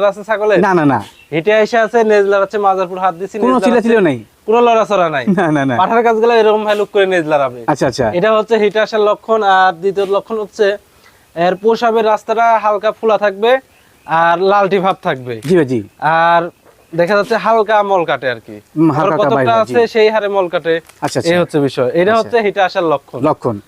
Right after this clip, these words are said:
Speaker 1: তবে
Speaker 2: তাহলে
Speaker 1: হিটে আসলে হান্ড্রেড এর ভিতর হান্ড্রেড এরকম ভাবে নেজ লড়াবেই লড়াবে।
Speaker 2: লড়াবেই?
Speaker 1: জি।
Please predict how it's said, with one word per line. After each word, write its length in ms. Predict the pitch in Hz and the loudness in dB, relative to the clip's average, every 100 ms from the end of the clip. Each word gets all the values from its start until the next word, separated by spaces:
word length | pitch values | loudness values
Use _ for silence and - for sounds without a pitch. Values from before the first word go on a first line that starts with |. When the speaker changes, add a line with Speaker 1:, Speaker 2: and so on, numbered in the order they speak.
| _ | _
Speaker 1:
তবে 160 | 180 208 | 0 2
Speaker 2:
তাহলে 200 | 160 185 | 2 2
Speaker 1:
হিটে 100 | 240 | 2
আসলে 460 | 247 240 254 262 | 0 2 2 2
হান্ড্রেড 340 | 233 214 226 220 | 2 -2 -2 0
এর 60 | |
ভিতর 220 | 247 233 220 | 0 -2 -2
হান্ড্রেড 380 | 220 220 247 233 _ _ - - | -2 2 0 0 _ _ -20 -6
এরকম 400 | 196 226 226 240 | 0 2 2 0
ভাবে 240 | 240 247 247 | 0 2 2
নেজ 260 | 233 226 190 | 4 2 2
লড়াবেই 400 | 214 214 220 240 | 2 2 2 2
লড়াবে। 340 | 202 156 127 117 | 2 0 -2 -4
Speaker 2:
লড়াবেই? 400 | 151 185 160 113 - - | -2 2 2 0 -6 -8
Speaker 1:
জি। 240 | 156 131 | -4 -4